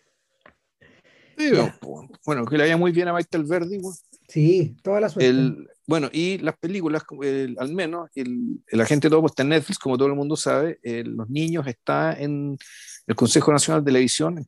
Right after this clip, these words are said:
Speaker 1: Play. Y las otras dos películas, no sé si la once creo ya no está en Netflix, ¿o, o
Speaker 2: La
Speaker 1: sí?
Speaker 2: once está en Netflix.
Speaker 1: Ah, ¿sigue estando en
Speaker 2: Y
Speaker 1: Netflix?
Speaker 2: El Salvavidas también.
Speaker 1: Ah, piola. O sea,
Speaker 2: Así
Speaker 1: las
Speaker 2: que
Speaker 1: cuatro películas las pueden ver gratis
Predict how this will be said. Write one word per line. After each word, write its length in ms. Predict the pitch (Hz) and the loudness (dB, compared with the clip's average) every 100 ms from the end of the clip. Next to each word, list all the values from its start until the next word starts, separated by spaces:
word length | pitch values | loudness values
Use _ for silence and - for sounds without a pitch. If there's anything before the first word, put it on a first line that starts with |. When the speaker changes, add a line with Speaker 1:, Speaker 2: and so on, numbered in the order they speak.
| - | -2
Speaker 1:
Play. 320 | 147 170 - _ _ _ _ _ _ _ - | 0 0 -4 _ _ _ _ _ _ _ -2
Y 120 | 143 | 2
las 100 | 156 | 2
otras 160 | 165 156 | 0 -4
dos 100 | 170 | -8
películas, 380 | 143 160 151 131 | -8 -6 -6 -6
no 140 | 101 | -10
sé 680 | - 120 123 127 127 123 131 | -4 -2 0 -2 -2 -2 -4
si 160 | 127 120 | -6 -4
la 100 | 123 | -4
once 300 | 135 135 123 | -4 -8 -10
creo 240 | - 127 127 | -6 2 2
ya 80 | |
no 60 | 117 | 2
está 160 | - 98 | -2 -6
en 60 | |
Netflix, 360 | 110 - - - | -6 -6 -8 -8
¿o, 220 | 73 - | -10 -12
o 100 | - | -2
Speaker 2:
La 120 | 196 | 0
Speaker 1:
sí? 40 | 185 | 2
Speaker 2:
once 160 | 190 185 | 0 -2
está 120 | 208 | -2
en 60 | |
Netflix. 440 | 180 156 156 151 - _ _ _ _ _ _ - | 0 0 -2 -4 -10 _ _ _ _ _ _ -4
Speaker 1:
Ah, 80 | 135 | -2
¿sigue 220 | - 175 | 4 4
estando 240 | 175 202 | 6 4
en 60 | 190 | 4
Speaker 2:
Y 20 | |
Speaker 1:
Netflix? 380 | 123 110 - - - | 4 -2 -6 -12 -6
Speaker 2:
El 120 | 190 | -4
Salvavidas 480 | 170 175 170 180 160 | 0 4 6 4 2
también. 380 | 156 147 - _ _ _ _ _ _ _ _ _ | -2 -2 -2 _ _ _ _ _ _ _ _ _
Speaker 1:
Ah, 240 | 240 269 247 | 0 2 4
piola. 220 | 123 90 - - _ _ _ _ _ | 4 2 -4 -12 _ _ _ _ _
O 60 | 139 | 0
sea, 200 | 202 208 | 4 4
Speaker 2:
Así 200 | 185 190 | 2 -2
Speaker 1:
las 140 | 147 135 | -2 0
Speaker 2:
que 40 | |
Speaker 1:
cuatro 200 | 208 220 | 2 4
películas 360 | 220 220 226 214 | 4 4 2 2
las 120 | 180 | -2
pueden 220 | 208 185 | -6 -6
ver 100 | 185 | -6
gratis 380 | 175 196 196 | -4 -4 -6